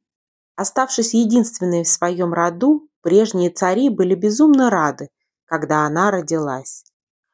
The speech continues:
Но лишь несколько минут, ибо с первым касанием младенца родители умерли, как и слуги. В глазах окружающих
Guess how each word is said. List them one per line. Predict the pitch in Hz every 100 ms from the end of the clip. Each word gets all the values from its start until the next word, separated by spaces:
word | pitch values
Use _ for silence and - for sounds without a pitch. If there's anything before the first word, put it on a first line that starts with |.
| _ -
Но | 240
лишь | 247 -
несколько | 196 190 - 185 -
минут, | 165 165 151 139 _ _ _ _ _ _
ибо | 180
с | 185
первым | - 208 190 185
касанием | - 180 - 180 170 156
младенца | 151 147 143 196 254 - 160
родители | 147 139 165 165 170 160 -
умерли, | 156 151 147 - 143 _ _ _ _ _
как | - 226 190
и |
слуги. | 180 - 147 139 139 - _ _ _ _ _ _ _
В | -
глазах | 190 190 185 -
окружающих | - 196 190 226 226 202 170 -